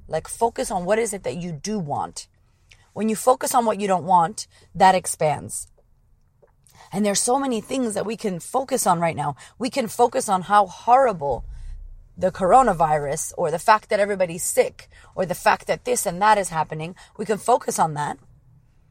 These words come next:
Or we can choose to focus on how many people are well. And this is not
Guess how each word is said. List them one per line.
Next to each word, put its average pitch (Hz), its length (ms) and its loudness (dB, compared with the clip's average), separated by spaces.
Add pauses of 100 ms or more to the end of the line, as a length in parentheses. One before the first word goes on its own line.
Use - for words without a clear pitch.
(420)
Or 190 140 0
we 202 140 0
can 202 200 -4
choose 254 420 -4
to 214 100 -2
focus 170 420 -4
on 165 120 -4
how 175 160 0
many 175 260 -4
people 170 420 -10
are 156 120 -2
well. 143 480 -2 (840)
And 196 160 -2
this 202 160 -2
is 254 120 -6
not 202 360 0